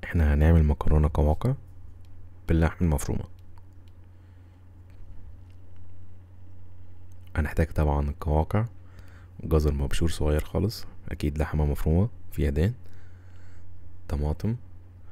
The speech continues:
ومعلقة، آه، صلصة، صلصة طماطم. بالنسبة للطماطم احنا هنحتاج ان احنا نقشرها. هنجيب سكينة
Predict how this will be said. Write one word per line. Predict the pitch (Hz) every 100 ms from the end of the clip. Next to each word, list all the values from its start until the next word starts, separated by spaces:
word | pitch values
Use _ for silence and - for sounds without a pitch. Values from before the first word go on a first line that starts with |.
| - - -
ومعلقة، | 80 76 73 76 80 - 73 - - -
آه، | 73 76 73
صلصة، | - 82 - 127 - - - - - -
صلصة | - 76 -
طماطم. | 69 76 85 - - - - - - - - - - -
بالنسبة | 78 87 92 92
للطماطم | 85 - 87 90 92 95 -
احنا | 90 90
هنحتاج | 82 80 - 92 87
ان | 87
احنا | - 90
نقشرها. | 87 90 - 92 98 117 - - - - - - - - - - - - - - - - - -
هنجيب | 82 78 78 90 87
سكينة | - - - 92 95 147